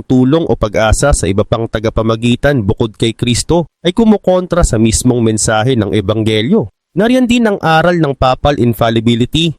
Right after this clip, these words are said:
na opisyal na ipinahayag noong eighteen seventy sa First Vatican Council. Ayon dito, kapag ang papa ay nagsalita bilang pinakamataas na pinuno ng simbahan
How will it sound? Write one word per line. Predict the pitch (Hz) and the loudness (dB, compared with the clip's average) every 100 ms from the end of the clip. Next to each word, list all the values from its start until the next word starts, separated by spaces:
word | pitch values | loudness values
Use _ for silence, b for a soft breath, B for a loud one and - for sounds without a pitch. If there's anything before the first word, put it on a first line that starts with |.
| - | -6
na | - | -2
opisyal | 120 127 - 135 | 0 0 0 0
na | 131 | 0
ipinahayag | 127 123 117 120 123 151 | 0 0 -2 0 0 0
noong | 113 107 - | 0 0 0
eighteen | 113 117 117 | -2 0 0
seventy | - 117 107 113 156 135 | 0 0 0 -2 -2 -2
sa | 101 | -2
First | - 110 - | -2 -2 -2
Vatican | 104 104 110 113 | -2 -2 -4 -4
Council. | 107 104 104 208 165 98 _ _ | -2 -2 0 -2 -2 -4 _ _
Ayon | 190 254 277 | 0 2 4
dito, | 240 247 214 214 | 2 2 0 0
kapag | 180 - 185 | 0 -2 -2
ang | 156 156 | -2 -2
papa | 139 135 - 143 160 143 | 0 0 2 2 2 0
ay | 113 | -2
nagsalita | 110 - 120 117 - 147 | -2 -2 -2 0 0 0
bilang | 110 110 113 | 2 0 -2
pinakamataas | 117 120 123 123 117 117 - 135 - - | -2 0 0 0 -2 -2 -2 -2 -2 -2
na | 113 | -2
pinuno | 113 113 120 123 143 | 0 2 2 2 2
ng | 104 101 | 0 -2
simbahan | 107 104 101 104 113 143 147 | 0 0 2 0 0 0 -2